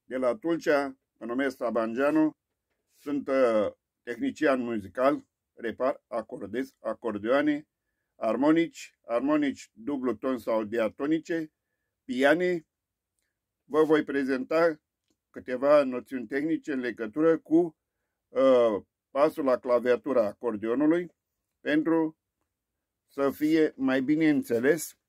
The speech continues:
că mulți spun că mai mare, că mai mic. Deci, sunt noțiuni tehnice la care o să le prezint. Șase milimetri,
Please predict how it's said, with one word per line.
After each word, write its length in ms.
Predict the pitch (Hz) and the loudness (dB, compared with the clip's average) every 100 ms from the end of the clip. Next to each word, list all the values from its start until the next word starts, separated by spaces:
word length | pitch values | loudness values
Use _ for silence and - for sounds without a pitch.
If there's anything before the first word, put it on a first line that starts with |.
| _ _ _ - _ _ _ _ | _ _ _ -20 _ _ _ _
că 140 | - 139 | -4 0
mulți 300 | 160 175 - | 2 0 -2
spun 420 | - 170 180 175 _ _ _ _ _ _ _ _ _ | -10 -6 -6 -8 _ _ _ _ _ _ _ _ _
că 240 | 139 180 | 0 0
mai 200 | 143 131 | 2 0
mare, 280 | 120 160 165 | 2 2 2
că 160 | - 143 | -2 -2
mai 200 | 139 135 | 0 0
mic. 320 | 113 - _ _ | -2 -6 _ _
Deci, 360 | 139 143 - _ _ | -4 -4 -4 _ _
sunt 220 | - 151 | -12 -4
noțiuni 500 | 160 151 135 135 127 | 2 2 2 2 0
tehnice 600 | 110 143 180 180 - 180 | 0 -4 -2 -2 -2 -6
la 180 | - 139 | -4 -6
care 240 | 120 139 139 | 0 0 0
o 80 | |
să 140 | 127 135 | -2 -2
le 100 | 127 | -4
prezint. 520 | 120 120 104 87 _ _ _ _ _ _ _ _ _ _ _ | 0 -2 -2 -10 _ _ _ _ _ _ _ _ _ _ _
Șase 420 | - 185 165 165 | 0 2 2 0
milimetri, 680 | 143 135 139 131 117 - - | 0 2 4 4 2 -6 -20